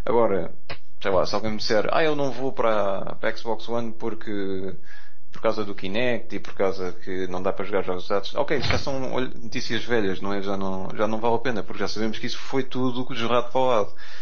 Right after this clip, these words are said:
E uma das grandes coisas que, por exemplo, a, a Sony fez na, na última E três foi, foi gabar-se de fazer, de, <laughs> de simplesmente dizer, "Nós não vamos fazer nada que a Microsoft está a fazer."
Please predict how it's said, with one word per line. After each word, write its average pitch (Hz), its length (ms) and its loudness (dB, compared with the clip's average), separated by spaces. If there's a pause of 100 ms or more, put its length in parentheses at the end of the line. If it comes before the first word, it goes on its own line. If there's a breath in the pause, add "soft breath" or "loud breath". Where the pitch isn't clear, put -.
(160 loud breath)
E - 60 0
uma 110 140 2
das 113 160 2
grandes 147 340 0
coisas 104 300 0
que, 101 140 0
por 101 140 0
exemplo, 98 380 0
a, 90 640 0
a - 40 -2
Sony 95 300 0
fez 95 260 0
na, 87 320 0
na 98 160 0
última 95 600 0
E - 80 0
três 107 360 0
foi, 123 280 0 (360)
foi 120 180 0
gabar-se 113 720 2
de 113 120 0
fazer, 113 380 0 (160)
de, 113 420 -2
<laughs> 127 260 -2
de - 40 0 (100)
simplesmente 120 480 0
dizer, 104 160 0
"Nós 107 200 2
não 117 80 0
vamos 117 200 0
fazer 120 240 0
nada 120 280 0
que - 140 0
a 120 40 0
Microsoft 117 480 0
está 123 120 0
a 117 40 0
fazer." 120 420 0